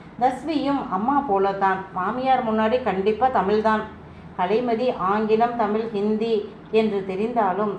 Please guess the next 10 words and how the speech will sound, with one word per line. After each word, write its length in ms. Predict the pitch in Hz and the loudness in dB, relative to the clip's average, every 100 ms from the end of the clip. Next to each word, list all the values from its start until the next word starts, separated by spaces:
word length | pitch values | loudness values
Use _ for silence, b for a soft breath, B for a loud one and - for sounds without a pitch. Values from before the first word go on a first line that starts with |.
| - | -4
அலுவலகத்தில் 720 | 180 247 277 240 196 - 226 196 | -2 0 2 2 0 -4 -6 -2
ஹிந்தி, 420 | 190 196 196 - | -2 0 0 -2
வீட்டில் 460 | 196 269 - 247 254 | -4 -4 -2 -4 -4
தமிழ்தான். 540 | - 170 190 190 196 190 - B B B | -2 0 0 2 2 2 -2 B B B
வேற 280 | 208 226 226 | 4 6 4
மொழியை 420 | 202 220 254 269 | 2 2 0 -2
மறந்து 460 | 214 175 240 285 269 | 0 4 4 2 2
கூட 180 | 220 269 | 2 2
பேச 360 | 220 208 208 | 2 0 0
மாட்டார். 480 | 208 175 175 170 160 | -2 -2 2 0 0